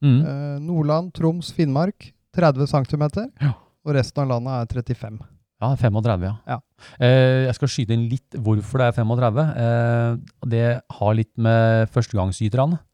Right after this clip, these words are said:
Speaker 2: Å ja.
Speaker 1: De har jo sett at, eh, når jeg holdt på med kultiveringsgren, så har de, jeg tror førstegangsgytere er litt lenger. Jeg tror de ligger på sånn syvogtredve, åtteogtredve, førti centimeter.
Speaker 2: Ja.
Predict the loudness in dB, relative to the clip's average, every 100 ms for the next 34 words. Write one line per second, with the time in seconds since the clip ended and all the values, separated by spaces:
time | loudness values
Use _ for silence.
0 | _ -2 0 0 -2 -4 2 2 2 -2
1 | -4 -4 -6 -4 -2 0 -2 -2 -2 -4
2 | -4 -6 -10 -10 -6 0 0 0 0 -2
3 | -2 -2 0 0 -2 -2 0 0 0 -2
4 | -6 _ _ _ _ _ _ _ _ -14
5 | -8 0 2 2 0 2 0 0 0 0
6 | 0 0 -2 -2 -2 -2 -6 -4 -2 -2
7 | -2 -4 -4 -6 -6 -2 -2 0 -2 -2
8 | -4 -2 -4 -6 -6 -4 -4 -4 -6 -4
9 | -6 -4 -4 -4 -4 -2 -2 -2 _ -10